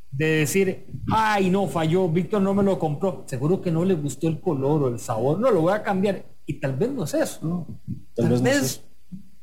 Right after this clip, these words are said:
Speaker 1: ¿verdad? Es, ay, la forma de pensar de Víctor, no pasa nada, porque vendrá otra persona y que nos compre todo lo,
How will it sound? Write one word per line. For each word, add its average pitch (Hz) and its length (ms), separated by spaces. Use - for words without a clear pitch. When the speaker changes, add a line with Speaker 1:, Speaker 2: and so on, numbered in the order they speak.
Speaker 1:
¿verdad? 277 440
Es, - 200
ay, 349 220
la 240 140
forma 247 280
de 196 60
pensar 202 340
de 254 100
Víctor, 311 500
no 196 220
pasa 214 300
nada, 320 580
porque 165 240
vendrá 156 300
otra 175 260
persona 180 460
y 185 60
que 156 120
nos 135 180
compre 147 640
todo 180 340
lo, 127 220